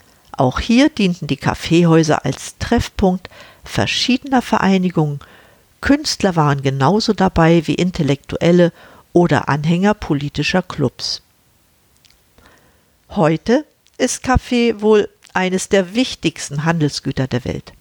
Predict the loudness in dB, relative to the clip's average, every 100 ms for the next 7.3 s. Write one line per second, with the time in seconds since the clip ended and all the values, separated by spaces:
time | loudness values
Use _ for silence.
0 | _ _ _ _ _ _ _ _ -8 -2
1 | 0 0 0 0 0 0 0 0 _ -2
2 | -2 -2 0 0 0 -8 -4 -4 0 0
3 | 0 -2 -2 0 -2 -2 -6 -4 -2 -2
4 | 0 -2 0 -4 -2 -6 -8 _ _ _
5 | _ _ _ _ _ _ _ 0 2 2
6 | 2 -2 -2 -6 -2 0 0 -2 -2 0
7 | 0 0 -2